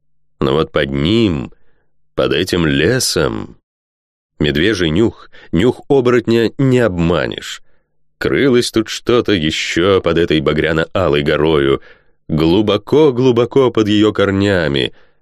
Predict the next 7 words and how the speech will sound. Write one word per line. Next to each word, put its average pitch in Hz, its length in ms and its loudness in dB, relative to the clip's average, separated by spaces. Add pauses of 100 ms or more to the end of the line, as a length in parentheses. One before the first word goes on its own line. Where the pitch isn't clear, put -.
(300)
что-то, 101 520 0
заставляющее 101 680 0
вспомнить 104 680 -2 (140)
о 123 100 0
другом 113 500 2
молчаливом 78 720 0
исполине, 82 560 -2